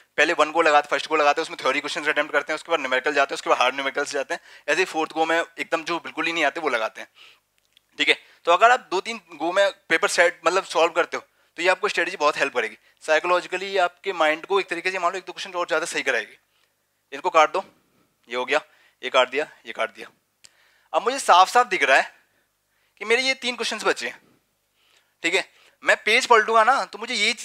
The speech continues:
ये तीन दिखेंगे, ये नहीं दिखेंगे। ठीक है, इससे क्या होगा,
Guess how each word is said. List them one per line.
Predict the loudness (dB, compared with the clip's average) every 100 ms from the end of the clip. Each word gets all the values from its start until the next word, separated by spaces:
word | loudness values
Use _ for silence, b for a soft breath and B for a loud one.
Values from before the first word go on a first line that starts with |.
| -4
ये | -2
तीन | -2 -2
दिखेंगे, | -2 -2 -4 -8 _ _ -8
ये | -2
नहीं | -2
दिखेंगे। | 0 -2 -4 -12 _ _ _ _ _ _ _ -2
ठीक |
है, | -2 -2 b b
इससे | -6 0
क्या | 4
होगा, | 4 4